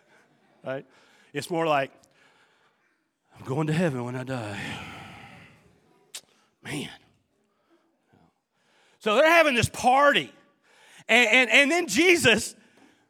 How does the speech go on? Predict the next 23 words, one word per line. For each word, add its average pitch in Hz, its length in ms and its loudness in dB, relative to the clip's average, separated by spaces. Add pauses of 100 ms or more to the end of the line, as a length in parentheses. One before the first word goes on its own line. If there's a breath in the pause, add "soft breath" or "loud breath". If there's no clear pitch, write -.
(140 soft breath)
man, 262 200 -6
he, 285 140 -2
he 240 260 -4
just 262 240 -6
tops 269 400 0
it 220 80 0
off. 196 340 4
He 294 100 -4
goes 302 280 2
to 233 120 -10
the 185 120 -6
temple 202 720 -4 (880 soft breath)
and 240 200 0
he 226 220 -4
cleanses 285 840 -2
the 233 120 -4
temple. 190 480 -2
And 196 100 -6
this 294 180 -4
is 294 140 -10
not 262 260 0
a 185 280 0 (260 loud breath)
bucket 247 560 -2